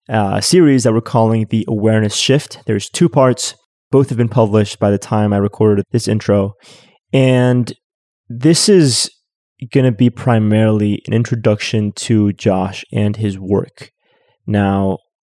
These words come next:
part one and part two are very different. This first part is, like I said, more of an introduction, and it really paints the picture, provides the necessary context so that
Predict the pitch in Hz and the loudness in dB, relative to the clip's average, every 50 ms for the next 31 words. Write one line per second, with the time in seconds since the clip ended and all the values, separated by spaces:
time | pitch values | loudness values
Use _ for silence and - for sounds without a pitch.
0 | _ _ _ _ _ _ - 107 - 143 147 147 - - - 120 123 120 117 120 | _ _ _ _ _ _ -8 0 2 2 2 2 -2 -4 -2 0 2 2 2 2
1 | 120 113 113 113 - 127 117 113 - - - 120 107 107 101 - - 98 98 85 | 0 -2 -2 -2 -2 -2 -2 -2 -4 -2 0 2 2 2 2 0 0 -2 0 2
2 | 107 113 135 135 123 110 101 - 107 104 104 - _ _ _ _ _ _ _ _ | 2 2 2 2 0 -2 0 0 -2 -2 -2 -4 _ _ _ _ _ _ _ _
3 | 135 117 139 143 127 - - 147 135 127 - - - - 120 110 107 104 - - | -2 0 0 2 2 0 0 2 2 2 0 -2 0 2 2 4 4 2 0 0
4 | 107 120 117 110 104 101 104 107 - - - - _ _ _ _ _ _ _ - | 0 2 2 2 2 0 -2 -4 -6 -8 -10 -14 _ _ _ _ _ _ _ -2
5 | - 110 110 113 - - 120 107 107 113 123 135 131 135 135 123 - - 120 110 | 0 0 0 -2 0 -2 -2 0 2 2 2 2 2 2 0 -2 0 0 0 0
6 | - - - 120 110 101 - 117 120 131 139 135 _ _ _ _ _ - - - | 0 -2 -4 -2 -2 0 0 2 2 2 2 0 _ _ _ _ _ -12 -6 -4
7 | 135 135 - - - - - _ _ - 110 - - - 135 123 - - 131 117 | -4 -4 -4 -6 -8 -10 -10 _ _ -8 -8 -8 -6 -6 -6 -6 -2 -2 -2 -2
8 | - 120 123 123 127 127 117 110 123 127 120 - - - 139 117 113 107 - - | -2 0 0 2 0 0 -2 -4 -4 -4 -4 -4 -2 -2 -2 -2 -2 -4 -8 -8
9 | - 135 131 139 127 - - 127 117 113 - - - 120 107 107 104 101 98 | -2 -2 0 0 -2 0 0 0 0 0 -4 -2 -2 0 0 0 -2 -2 -4